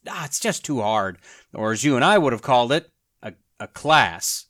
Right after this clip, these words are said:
We've dumbed down the S A Ts for years so that the scores stay about the same over time. We've done the same with A C Ts, including allowing a super score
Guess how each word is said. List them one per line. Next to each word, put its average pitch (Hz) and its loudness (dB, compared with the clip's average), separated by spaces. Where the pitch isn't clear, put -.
We've 175 0
dumbed 160 4
down 170 4
the 170 0
S 175 2
A 190 0
Ts 226 -4
for 240 -2
years 226 0
so 175 -2
that 170 -8
the 196 0
scores 233 0
stay 220 2
about 330 0
the 320 -4
same 202 0
over 151 -2
time. 156 0
We've 220 -2
done 190 4
the 208 2
same 214 2
with 220 2
A 127 0
C 196 -2
Ts, 233 -2
including 165 0
allowing 151 4
a 160 0
super 302 0
score 170 2